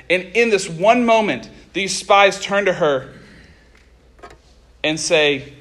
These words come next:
"You have spared our life, now God will spare your life."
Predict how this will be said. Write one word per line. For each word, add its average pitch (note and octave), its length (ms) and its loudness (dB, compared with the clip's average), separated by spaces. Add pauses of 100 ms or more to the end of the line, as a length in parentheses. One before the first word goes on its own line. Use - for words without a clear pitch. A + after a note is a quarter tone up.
"You D3 280 -8
have F3+ 80 -4
spared D#3+ 360 -2
our D3 180 2
life, B2+ 520 -4 (540)
now C3+ 300 -4 (140)
God C3+ 420 0 (320)
will C#3 140 -6
spare C3+ 260 -6
your C3 260 -4
life." G#2+ 460 -8